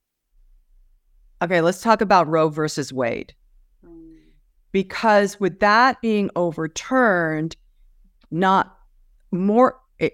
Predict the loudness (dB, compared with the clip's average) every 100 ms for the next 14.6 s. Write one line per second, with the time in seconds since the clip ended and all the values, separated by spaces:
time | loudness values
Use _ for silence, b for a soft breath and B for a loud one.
0 | -4 -6 -2 -4 -4 -6 -6 -2 0 2
1 | 2 0 -2 0 0 -2 -6 _ _ _
2 | _ _ -2 0 -2 -6 _ _ -20 _
3 | _ _ _ _ 0 0 -2 _ _ -8
4 | 0 0 0 -6 -2 0 0 -2 -8 -16
5 | _ _ -4 -2 -2 -2 0 -2 -6 _
6 | _ -20 -6 -4 -2 -2 -2 -2 -6 -10
7 | _ _ _ -16 -6 -2 -2 -2 -2 0
8 | -2 -4 _ _ _ _ -8 0 2 2
9 | 0 -2 -4 -4 -6 -4 -4 -4 -6 -8
10 | -6 -2 0 -2 -4 -8 -12 _ _ _
11 | _ _ -20 -4 2 2 2 -2 -2 -2
12 | -2 0 4 4 4 -2 -2 0 0 -2
13 | -8 -6 -4 -2 -2 -2 -4 -2 -2 0
14 | -2 -2 0 0 0